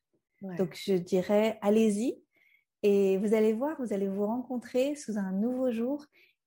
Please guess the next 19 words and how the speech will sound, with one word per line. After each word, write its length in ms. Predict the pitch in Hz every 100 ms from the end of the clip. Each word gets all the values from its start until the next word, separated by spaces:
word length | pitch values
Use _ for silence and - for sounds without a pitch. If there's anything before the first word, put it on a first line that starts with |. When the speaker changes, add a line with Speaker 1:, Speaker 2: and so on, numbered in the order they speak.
| _ -
Speaker 2:
comme 220 | 226 220
vous 160 | 214
vous 140 | 202 208
connaissez 400 | 214 202 - 202
pas 120 | 269
encore. 540 | 254 226 190 - _ _ _ _ _ _ _ _
Speaker 1:
Ça 540 | - 214 185 180 170
donne 260 | 165 175 170
confiance. 640 | 175 151 - 214 - - _ _ _ _ _
Je 120 | 185
sais 140 | - 165
pas 100 | 180
Speaker 2:
Ouais. 40 | 180
Speaker 1:
si 100 | 175
t'as 180 | 170 165
pu 360 | - 175 170
ressentir 500 | 165 156 160 156 156 -
ça, 260 | 190 202
mais 400 | 196 160 156 156